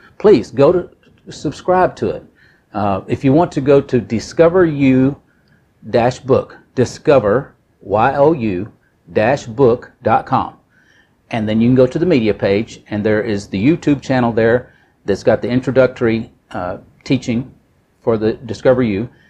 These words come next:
But that, once you click that, it'll take you to the YouTube channel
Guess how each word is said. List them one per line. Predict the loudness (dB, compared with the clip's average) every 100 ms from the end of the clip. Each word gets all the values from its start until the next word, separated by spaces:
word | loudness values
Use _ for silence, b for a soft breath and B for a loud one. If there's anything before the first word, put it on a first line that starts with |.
| b -6
But | -2
that, | 0 0 0
once | -4
you | -4
click | 0 0 2
that, | 0 0 -2
it'll | -8
take | -2 -4 -4
you | -10
to | -2 0
the | 0
YouTube | -2 -2 -2 -4
channel | -4 -6 -6 -8